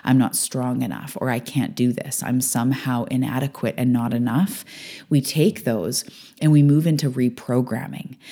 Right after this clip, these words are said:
So in your, if you're in your world, this is where we would move into subconscious reprogramming.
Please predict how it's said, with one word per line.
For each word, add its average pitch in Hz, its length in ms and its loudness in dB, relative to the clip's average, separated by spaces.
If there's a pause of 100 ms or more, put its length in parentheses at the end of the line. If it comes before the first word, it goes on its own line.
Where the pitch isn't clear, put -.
(100)
So 135 320 4
in 135 220 2
your, 131 420 4
if 131 220 -6
you're 131 320 2
in 139 180 2
your 127 160 6
world, 123 460 4
this 135 180 0
is 135 160 0
where 123 140 2
we 123 100 4
would 123 160 2
move 127 240 4
into 139 320 2
subconscious 127 840 0
reprogramming. 113 840 -4